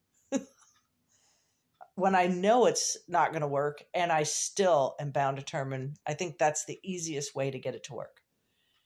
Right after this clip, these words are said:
Forcing isn't the easiest way. Pushing isn't always the easiest way, right? I had to use my head a little more and stop being like, "It just needs to be done in six seconds." So that was, I did find it funny,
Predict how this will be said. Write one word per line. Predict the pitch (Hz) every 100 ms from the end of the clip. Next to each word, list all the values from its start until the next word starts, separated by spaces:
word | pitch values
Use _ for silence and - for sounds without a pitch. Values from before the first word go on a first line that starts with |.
| _ _ _ _ _ _ _ _ _ _
Forcing | - 156 180 - 208 202
isn't | - 170 175 175 -
the | 165
easiest | 180 156 156 156 147 -
way. | 117 - -
Pushing | - 196 214 202
isn't | 180 165 165
always | - 147 143 143
the | 147 147
easiest | 135 131 135 139 -
way, | - - - _ _ _ _ -
right? | 147 156
I |
had | 165 180
to | 165
use | 170 160
my | 151 131
head | 139 156 175
a |
little | 151 131
more | 123 107 110 120 -
and | 131 123
stop | - 160 147 -
being | 151 139
like, | 120 -
"It | -
just | - 196 190
needs | 156
to | -
be |
done | 151 139
in | 131
six | - 139 -
seconds." | - - - - - _ _ _ _ _ _ _ _ _ _ _ _ _ _ _ _ _ _ _ _ -
So | - 180
that | 180 196
was, | 196 170
I | 160
did | 151 190
find | 190 196 175 156
it | -
funny, | - 165 160